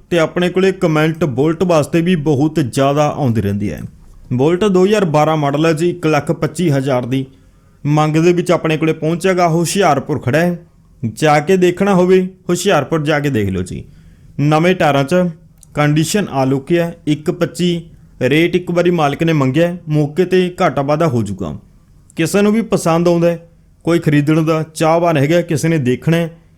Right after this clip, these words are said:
ਤੁਸੀਂ ਜਾ ਕੇ ਦੇਖ ਸਕਦੇ ਹੋ। ਨੰਬਰ ਓਨਰ ਦਾ ਛੇ ਸੌ ਪੂਰਾ, ਸਤਾਹਠ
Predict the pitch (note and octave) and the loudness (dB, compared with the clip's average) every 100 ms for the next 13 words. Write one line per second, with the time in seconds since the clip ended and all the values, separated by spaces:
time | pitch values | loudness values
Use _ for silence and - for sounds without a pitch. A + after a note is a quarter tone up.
0 | _ - F3+ G#3+ D#3 E3+ D#3+ F#3+ E3+ B2 | _ -4 0 0 2 2 2 2 0 -2
1 | A2 F#2 D#2+ D#2 - _ _ _ C3 C#3 | -4 -6 -6 -12 -16 _ _ _ -2 2
2 | D3 G3 F#3+ E3+ D#3+ E3+ F#3 F#3+ - D#3 | 2 2 2 2 2 2 2 0 -2 -2
3 | - F3+ D#3+ D#3 E3+ E3+ - E3 D#3 E3 | 0 -2 0 0 0 -2 -6 -2 0 0